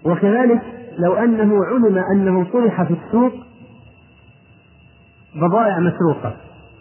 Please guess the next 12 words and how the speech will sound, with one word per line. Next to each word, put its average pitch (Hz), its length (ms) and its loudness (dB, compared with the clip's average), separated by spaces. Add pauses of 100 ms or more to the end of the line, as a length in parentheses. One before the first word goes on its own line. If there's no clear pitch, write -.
(1200)
طرحت 175 400 0
في 147 80 -8
السوق 208 180 0
بضائع 165 340 -2
مسروقة، 131 500 -4 (600)
ما 226 260 0
حكم 202 120 -2
البيع 180 240 0
والشراء 160 420 -2
والتجارة 147 420 -2
في - 160 -8
السوق؟ 139 180 -6